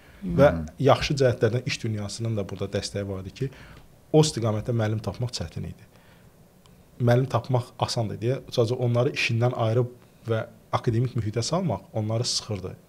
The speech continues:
Speaker 2: Bu, çünki insan resursları departamentinin rəhbər şəxsləri idi. Sağ olsun onlar da bu unek brendini qəbul etmələri sayəsində, çünki o artıq o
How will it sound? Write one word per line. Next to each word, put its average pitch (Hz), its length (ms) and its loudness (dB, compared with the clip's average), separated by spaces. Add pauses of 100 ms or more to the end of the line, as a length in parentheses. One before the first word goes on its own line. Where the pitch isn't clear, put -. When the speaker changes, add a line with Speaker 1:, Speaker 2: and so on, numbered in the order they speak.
Speaker 2:
Bu, - 200 -12
çünki 107 320 -10
insan 113 320 -4
resursları 104 380 -6 (480)
departamentinin 101 840 -6
rəhbər 98 320 -8
şəxsləri 98 540 -10
idi. 110 160 -4 (300)
Sağ - 140 -4
olsun 113 280 0
onlar 113 180 2
da 110 80 0
bu 107 220 -2 (300)
unek 135 360 6
brendini 107 580 2
qəbul 107 380 4
etmələri 101 400 -2
sayəsində, 98 800 -6 (140)
çünki - 260 -8
o 101 80 -2
artıq 104 240 -4
o 107 100 -4